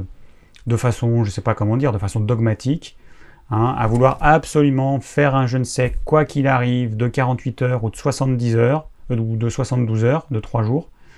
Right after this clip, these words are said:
alors que peut-être que vous avez des symptômes, euh, hyper désagréables, ou peut-être que ce serait dangereux, et ben moi je conseille de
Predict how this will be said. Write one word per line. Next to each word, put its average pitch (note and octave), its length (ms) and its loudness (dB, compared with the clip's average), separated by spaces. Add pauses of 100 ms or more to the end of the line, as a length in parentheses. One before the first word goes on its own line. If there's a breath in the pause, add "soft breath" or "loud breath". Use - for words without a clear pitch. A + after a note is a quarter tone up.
(440 soft breath)
alors C3+ 280 2
que C3+ 80 0
peut-être C3+ 340 0
que C3 80 -4
vous A#2 160 0
avez A#2 140 2
des A#2 100 0
symptômes, B2 640 -2
euh, G2 300 0 (540 soft breath)
hyper C3 380 0
désagréables, A#2+ 760 4
ou A2 40 0
peut-être B2+ 320 -2
que - 100 -6
ce A#2+ 120 -4
serait - 180 -2
dangereux, A#2 540 0 (680 soft breath)
et B2 60 -4
ben A2 160 0
moi A#2+ 160 2
je - 80 -4
conseille A2+ 480 -2
de A2+ 340 -2